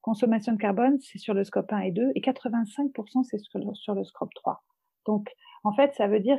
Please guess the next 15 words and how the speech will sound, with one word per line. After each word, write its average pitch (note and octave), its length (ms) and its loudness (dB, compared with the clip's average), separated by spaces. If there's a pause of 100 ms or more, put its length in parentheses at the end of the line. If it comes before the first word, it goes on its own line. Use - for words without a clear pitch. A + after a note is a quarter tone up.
que A3 240 2 (160)
finalement, B3+ 680 6
notre A#3 260 4
impact, B3 380 2
il G3 60 2
est G#3 60 6
surtout C4+ 560 0 (140)
en C#4+ 180 8
amont C#4 300 8
de G3+ 140 2 (120)
tous E4+ 100 2
les F4 120 6
produits B3 320 0
qu'on A3 180 0
achète G#3+ 400 -2